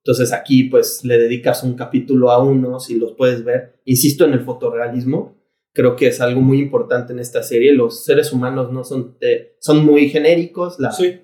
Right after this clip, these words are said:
Speaker 1: la animación, pues, es, digo, no tan trabajada porque es una serie que chinga, ¿no? Pero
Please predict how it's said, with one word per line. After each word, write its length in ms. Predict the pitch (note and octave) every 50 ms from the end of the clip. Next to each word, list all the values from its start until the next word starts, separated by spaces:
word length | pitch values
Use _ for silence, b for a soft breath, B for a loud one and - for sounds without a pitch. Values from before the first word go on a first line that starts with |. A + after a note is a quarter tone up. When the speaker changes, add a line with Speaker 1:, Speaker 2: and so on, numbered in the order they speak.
| _ -
Speaker 1:
la 160 | C3 B2 A#2+
animación, 480 | A#2+ A#2+ A#2 A#2 A#2+ - C#3 C3 C3
pues, 160 | - B2 - C3
es, 320 | B2 A2+ - - _ _ _ _ _ _ _ _ _ _ _ _ _ _ _
digo, 200 | - G3+ F3 C3+
no 160 | C3+ C3 C3
tan 300 | - C3 C3 C3 C3 -
trabajada 520 | - B2 A#2+ A2+ A#2 - - A#2+ B2 B2+ A#2
porque 160 | A#2+ - -
es 120 | - -
una 140 | - A#2 A2+
serie 300 | - C#3+ A#2+ A2+ C3 C3+
que 120 | C3 - -
chinga, 320 | - C3+ C3 B2 A#2+ A2+
¿no? 180 | A#2 C3+ D#3+ D#3
Pero 380 | - C3+ B2 A#2+ A#2+ - -